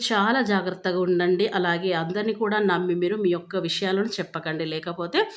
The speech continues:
మీరు చేసే పనులలో ఆటంకాలు కలిగించాలని వారైతే వెయిట్ చేస్తూ ఉన్నారు. కాబట్టి ఇక మిగతా అన్నీ కూడా మీకు చాలా అనుకూలంగా అయితే ఉన్నాయి. ఇక వా-, ఒక శత్రువుల వల్ల మీకు చాలా ఇబ్బందికరమైన విషయాలైతే కనిపిస్తున్నాయి. కానీ మిగతా, మిగతా అన్ని విషయాలు కూడా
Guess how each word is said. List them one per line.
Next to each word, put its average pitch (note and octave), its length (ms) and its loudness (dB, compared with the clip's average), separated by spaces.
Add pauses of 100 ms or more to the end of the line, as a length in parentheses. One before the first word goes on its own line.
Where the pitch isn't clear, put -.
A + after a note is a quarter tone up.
(280)
మీరు A#3+ 200 2
చేసే A3+ 360 0
పనులలో G3+ 580 2
ఆటంకాలు F3+ 580 0
కలిగించాలని E3 720 -2
వారైతే D#3+ 440 0
వెయిట్ D#3 280 -2
చేస్తూ D#3 380 -4
ఉన్నారు. D#3 380 -4
కాబట్టి E3 440 -2 (360)
ఇక B3 140 -2
మిగతా A#3+ 380 0
అన్నీ G#3+ 260 2
కూడా F#3+ 260 -2
మీకు F#3+ 240 0
చాలా F3 300 0
అనుకూలంగా E3 640 -4
అయితే D#3 340 -2
ఉన్నాయి. D#3 480 -2 (440)
ఇక B3 120 0
వా-, A3 280 4
ఒక G3+ 180 -2
శత్రువుల B3+ 460 0
వల్ల A3 240 0
మీకు G#3+ 220 -4
చాలా F3+ 320 0
ఇబ్బందికరమైన F#3 840 2
విషయాలైతే E3 600 -2
కనిపిస్తున్నాయి. D#3 680 -6
కానీ E3+ 200 -4
మిగతా, E3+ 280 -4
మిగతా E3+ 320 -2
అన్ని F3+ 200 2
విషయాలు E3+ 360 -4
కూడా F3+ 240 -2